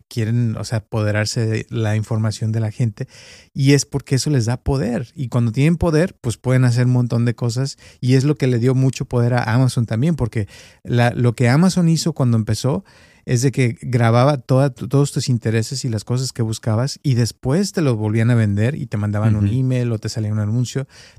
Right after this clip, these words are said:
Speaker 1: de lo que querías. Y todavía hasta la fecha lo hacen. Y cada persona en aquel entonces tenían ya como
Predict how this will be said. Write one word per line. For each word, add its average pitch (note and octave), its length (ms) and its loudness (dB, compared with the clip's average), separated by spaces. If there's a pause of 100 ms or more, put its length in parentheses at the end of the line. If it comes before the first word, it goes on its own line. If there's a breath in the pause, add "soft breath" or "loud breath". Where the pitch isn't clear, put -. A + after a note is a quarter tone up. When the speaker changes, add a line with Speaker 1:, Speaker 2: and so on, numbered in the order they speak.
Speaker 1:
de A#2+ 80 -4
lo A2 140 -2
que G#2 100 -8
querías. C3 400 -2
Y B2 80 -6
todavía F3+ 240 4
hasta D#3+ 180 0
la A#2 120 0
fecha C3 240 -2
lo A2+ 160 0
hacen. A#2 260 -2 (300 loud breath)
Y A2+ 140 -8
cada D3+ 280 2
persona C#3 400 2
en A2 140 2
aquel F3 320 -2
entonces F3 720 0
tenían C3 440 2
ya C3+ 560 -2
como A2 500 -2